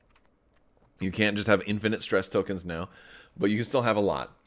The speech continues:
You can still have a lot because it's not l-, fewer than two, but it's two or fewer. So that means if you have one stress token or if you have two stress tokens, you can still perform actions.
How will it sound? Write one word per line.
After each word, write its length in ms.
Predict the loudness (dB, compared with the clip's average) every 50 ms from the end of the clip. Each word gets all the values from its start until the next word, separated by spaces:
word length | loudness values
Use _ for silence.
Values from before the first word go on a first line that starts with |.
| _ _ _ _ _ _ _ _ _ -12
You 80 | -8 -6
can 80 | -6 -4
still 220 | -2 0 2 2
have 100 | 2 0
a 60 | 0
lot 240 | -2 -2 -2 -2 -2
because 400 | -2 2 4 4 4 2 0 0
it's 180 | -2 -2 -2 0
not 300 | 0 0 0 0 -2 -6
l-, 100 | -6 -6
fewer 340 | -4 -2 0 4 4 4
than 300 | 4 4 2 2 0 -2
two, 320 | -4 -4 -6 -6 -6 -6 -6
but 80 | -6 -8
it's 140 | -8 -8 -8
two 260 | -4 -2 -2 0 2
or 220 | 6 6 6 6
fewer. 320 | 6 2 -6 -10 -8 -8 -8
So 120 | -8 -6
that 40 | -6
means 140 | -6 -4 -2
if 40 |
you 60 | -2 -2
have 120 | -2 0
one 180 | 0 -2 -2 -2
stress 260 | -2 0 0 0 0
token 300 | 2 0 2 0 0 -6 -8 -16 -20 -14 -2
or 160 | 4 4 4
if 80 | 4 4
you 80 | 4
have 160 | 2 2 2 0
two 220 | 0 0 0 0
stress 280 | 0 2 4 4 4 4
tokens, 320 | 0 -2 -2 -2 -4 -6
you 80 | -4 -4
can 180 | -2 -2 -2
still 340 | -4 -2 2 6 6 6 6
perform 300 | 4 2 0 0 2 4
actions. 360 | 2 2 2 -2 -8 -14 -18